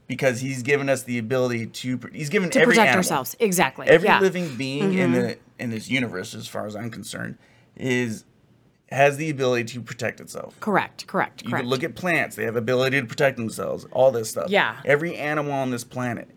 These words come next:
Speaker 1: has the ability to protect themselves.
Speaker 2: Yes.
Speaker 1: So it's just we, they have certain t-, uh, abilities or talents or whatever,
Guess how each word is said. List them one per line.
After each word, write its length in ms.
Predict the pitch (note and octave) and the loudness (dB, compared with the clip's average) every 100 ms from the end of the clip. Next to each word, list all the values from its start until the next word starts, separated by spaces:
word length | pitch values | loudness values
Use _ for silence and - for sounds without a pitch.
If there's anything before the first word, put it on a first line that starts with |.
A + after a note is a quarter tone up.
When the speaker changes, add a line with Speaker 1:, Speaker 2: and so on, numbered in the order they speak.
| - - - - | -20 -20 -20 0
Speaker 1:
has 180 | B2+ | 0
the 100 | A#2+ | 2
ability 320 | B2 A#2+ B2+ A#2+ | -2 0 -2 -2
to 40 | |
protect 300 | A#2+ C3 A#2 | -6 -6 -6
themselves. 480 | - - - G1+ - | -10 -12 -10 -12 -10
Speaker 2:
Yes. 460 | - E3+ C3 - - - | 0 0 0 -8 -10 -18
Speaker 1:
So 560 | - C#3 A#2 F#2+ - - - - - _ _ - - A#2 - - - - | 4 6 6 2 -2 -14 -20 -20 -20 _ _ -16 -14 -14 -16 -20 -12 -4
it's 140 | C3+ | 2
just 240 | D3+ C3 - - | 2 2 -4 -14
we, 360 | - B2+ D3 C3+ | -8 -4 -4 -6
they 240 | A2 C#3 | 4 4
have 280 | D3 C#3 C3 | 6 4 4
certain 380 | - C#3 A2+ C#3 | -2 -2 -2 -4
t-, 140 | - - - | -10 -14 -8
uh, 280 | C#3 A#2+ G2+ | -4 -2 -2
abilities 560 | A#2 A#2 A2+ A2+ A#2 A2+ | -2 -2 -2 -2 -4 -8
or 80 | |
talents 420 | A2 A2+ A2 A2+ A2+ | -10 -8 -8 -8 -8
or 40 | |
whatever, 500 | A2+ C3+ D3 B2 B2+ | 2 2 4 0 -2